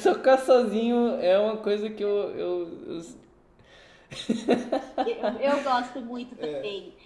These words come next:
Speaker 2: Sabe aquele momento, aquele momento que, é, tá só cordas, mas sem baixo?
Speaker 1: Uhum.
Speaker 2: E aí, quando o baixo entra, muda tudo.
Speaker 1: É.
Speaker 2: Muda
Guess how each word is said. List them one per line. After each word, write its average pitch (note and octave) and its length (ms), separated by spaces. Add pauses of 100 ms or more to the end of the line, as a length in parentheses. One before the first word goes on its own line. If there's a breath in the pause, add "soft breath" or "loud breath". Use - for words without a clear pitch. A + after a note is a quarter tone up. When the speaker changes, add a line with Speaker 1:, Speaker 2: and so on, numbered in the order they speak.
Speaker 2:
Sabe D#4+ 260
aquele D4+ 300
momento, C4 640
aquele B3+ 260
momento C4 480
que, A#3+ 560
é, G#3+ 500
tá B3+ 140
só D#4+ 240
cordas, C4 920
mas A#3+ 260
sem D#4+ 260
baixo? - 540
Speaker 1:
Uhum. D#3+ 360 (320)
Speaker 2:
E C4 100
aí, D4 280
quando G#4 300
o C4 40
baixo C#4 460
entra, A#3+ 640 (720)
muda F4+ 340 (100)
tudo. E4+ 580 (280)
Speaker 1:
É. C#3 240 (1200)
Speaker 2:
Muda E4+ 280